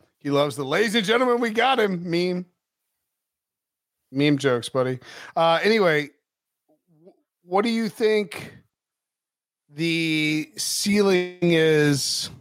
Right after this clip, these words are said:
Actually, I don't know if I wanna see what the ceiling is. How do you think this roster compares to the forty-niners roster that Harbaugh took over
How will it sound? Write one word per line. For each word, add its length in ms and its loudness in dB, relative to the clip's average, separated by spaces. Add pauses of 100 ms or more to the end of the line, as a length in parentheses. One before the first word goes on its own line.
(1200)
Actually, 220 0
I 40 2
don't 160 0
know 80 2
if 80 -2
I 60 2
wanna 120 2
see 120 -2
what 80 0
the 80 -4
ceiling 340 0
is. 140 -4
How 140 2
do 60 2
you 60 2
think 220 -2
this 160 2
roster 420 0
compares 380 2
to 80 -8
the 60 -2
forty-niners 680 2
roster 380 0
that 100 -4
Harbaugh 360 2
took 180 -4
over 520 0